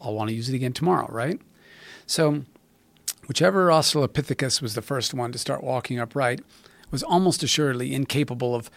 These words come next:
planning for the future, for unfelt needs. But it could plan for felt needs, 'cause a chimp can do that too.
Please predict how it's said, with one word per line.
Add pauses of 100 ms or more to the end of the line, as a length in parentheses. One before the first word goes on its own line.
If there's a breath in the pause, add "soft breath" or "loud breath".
(140 soft breath)
planning
for
the
future, (240 loud breath)
for
unfelt
needs. (500 soft breath)
But
it
could
plan
for
felt
needs, (220)
'cause
a
chimp
can
do
that
too.